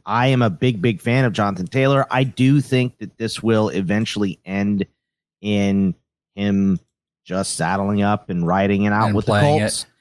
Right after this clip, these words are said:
Speaker 1: Yeah, most of this stuff does. These guys get in their feelings. He knows he's not gonna be practicing anyway
Speaker 2: Wasn't
Speaker 1: right
Speaker 2: there
Speaker 1: now.
Speaker 2: also one of those, like, didn't Irsay,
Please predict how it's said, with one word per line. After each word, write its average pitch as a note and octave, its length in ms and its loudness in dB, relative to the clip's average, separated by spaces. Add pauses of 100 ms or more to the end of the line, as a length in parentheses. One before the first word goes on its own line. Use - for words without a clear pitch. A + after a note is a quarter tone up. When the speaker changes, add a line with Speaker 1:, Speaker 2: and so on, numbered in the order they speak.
(140)
Speaker 1:
Yeah, G3+ 640 2
most A3+ 260 2
of G#3 80 2
this F3+ 80 2
stuff E3 320 0
does. C#3 500 2
These E3 240 2
guys F3+ 240 0
get E3+ 120 2
in E3+ 80 2
their E3 120 4
feelings. B2 600 2
He C#3+ 80 0
knows C#3+ 200 2
he's C#3 120 -6
not C3+ 140 0
gonna C3+ 100 0
be C#3 100 2
practicing B2 520 -2
anyway A2 520 2
Speaker 2:
Wasn't G3 240 4
Speaker 1:
right - 100 0
Speaker 2:
there D4+ 120 4
Speaker 1:
now. - 140 2
Speaker 2:
also G3 260 2
one D#3+ 200 4
of E3+ 80 2
those, C#3 240 4
like, A#2 220 2
didn't G3 300 2
Irsay, C3 880 2